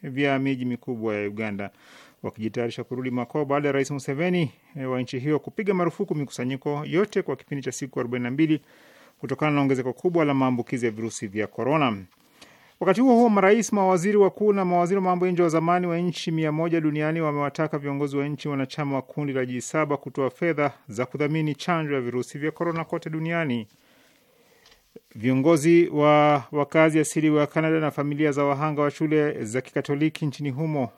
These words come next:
wameelezea kukasirishwa na matamshi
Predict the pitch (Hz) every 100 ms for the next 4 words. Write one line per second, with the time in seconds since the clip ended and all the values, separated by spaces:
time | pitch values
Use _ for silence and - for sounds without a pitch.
0 | - 117 120 123 120 117 117 117 127 -
1 | 110 135 135 165 - 160 147 - - 123
2 | 151 208 285 - 117